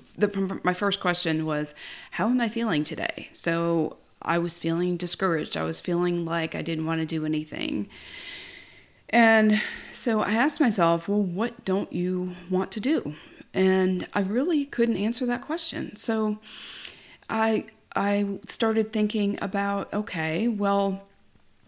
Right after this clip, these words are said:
why do I feel discouraged? And what is one small step I can take today?"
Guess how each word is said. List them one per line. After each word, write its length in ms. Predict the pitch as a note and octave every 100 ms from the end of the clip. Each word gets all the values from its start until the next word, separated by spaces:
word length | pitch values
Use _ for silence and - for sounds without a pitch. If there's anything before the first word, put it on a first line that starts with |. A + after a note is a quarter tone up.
| - F#3 G3 F3
why 200 | F#3 G#3+
do 140 | A3
I 80 | G#3+
feel 220 | G#3+ F#3+
discouraged? 880 | F#3+ F#3+ - E3+ D#3+ - - - - - - - - - _ -
And 600 | F#3 F#3 F#3 F3+ F3+ E3 - F3
what 340 | F3+ G3 - -
is 680 | F#3+ F#3 F#3 F#3 F3 - - - - _ _ _
one 640 | D#3+ F3 F3 F3 F#3 F3+ -
small 420 | - - F#3+ F3 F3
step 320 | - E3 E3
I 100 | -
can 180 | E3+ E3
take 280 | - D#3+ -
today?" 540 | - - - - -